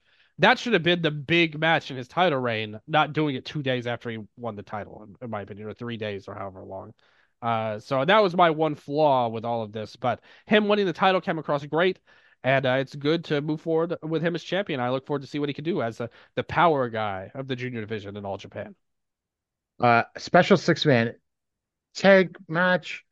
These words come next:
Speaker 2: Minoru Suzuki, Davey Boy Smith Junior, and Hokuto Omori defeated Suwama Hideki, Suzuki, and Hikaru Sato in fifteen minutes and forty-seven seconds when Smith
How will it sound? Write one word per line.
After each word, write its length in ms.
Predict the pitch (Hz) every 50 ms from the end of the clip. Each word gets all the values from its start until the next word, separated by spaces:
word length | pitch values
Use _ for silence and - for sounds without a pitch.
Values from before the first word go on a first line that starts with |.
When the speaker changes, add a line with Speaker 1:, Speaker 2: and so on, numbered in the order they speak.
| _ _ _ _ -
Speaker 2:
Minoru 240 | 107 113 123 131 139
Suzuki, 440 | 131 - 120 113 135 131 135 131 120
Davey 240 | 107 120 120 110 113
Boy 160 | 101 110 113
Smith 300 | 110 - - 120 110 -
Junior, 300 | - - 135 135 135 135
and 140 | 120 113 107
Hokuto 420 | - - 135 139 - 151 - 135 120
Omori 400 | 113 110 120 151 170 160 151 135
defeated 300 | 117 110 - 123 104 -
Suwama 380 | - - 113 120 123 123 120 98
Hideki, 400 | 110 98 127 123 120 - 127 110
Suzuki, 580 | - - 107 95 92 117 131 123 127 143 135 110
and 120 | 113 113
Hikaru 480 | 107 104 101 - - 131 127 127 127 127
Sato 460 | - 156 147 147 147 143 139 135 139 - - - - - - _ _ -
in 60 | 101
fifteen 420 | - - 180 - - - 156 139 131
minutes 180 | 131 131 127 -
and 160 | 139 127 110
forty-seven 560 | - - 135 123 120 110 - 123 107 110 107
seconds 520 | 95 - 156 151 135 - 147 135 131 135 -
when 180 | 139 127 120
Smith 320 | 113 - - 131 127 120